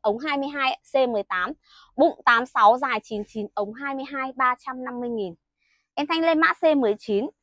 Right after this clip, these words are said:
mã C mười chín ạ. Bụng chín mươi, dài một lẻ sáu và ống hai ba.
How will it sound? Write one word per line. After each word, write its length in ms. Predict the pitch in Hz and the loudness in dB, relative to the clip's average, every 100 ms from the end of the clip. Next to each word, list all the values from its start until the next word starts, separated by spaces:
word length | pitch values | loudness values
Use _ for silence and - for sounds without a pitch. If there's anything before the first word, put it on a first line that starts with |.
| _ | _
mã 140 | 240 | -8
C 240 | 269 285 254 | -4 0 0
mười 160 | 214 185 | -2 -8
chín 260 | - 185 | -8 -8
ạ. 140 | 214 285 _ _ _ _ _ _ _ _ _ _ _ _ _ _ _ _ - | -6 -8 _ _ _ _ _ _ _ _ _ _ _ _ _ _ _ _ 2
Bụng 220 | 180 - | 2 2
chín 300 | - 254 262 | -2 2 4
mươi, 160 | 359 370 370 311 | 10 12 10 6
dài 180 | 277 240 | 2 2
một 180 | 233 | 2
lẻ 180 | 240 226 | 2 0
sáu 300 | 180 208 185 | -2 -2 0
và 100 | 262 | 2
ống 160 | 202 214 | 2 0
hai 220 | 294 285 | -4 -4
ba. 260 | 285 285 | 0 0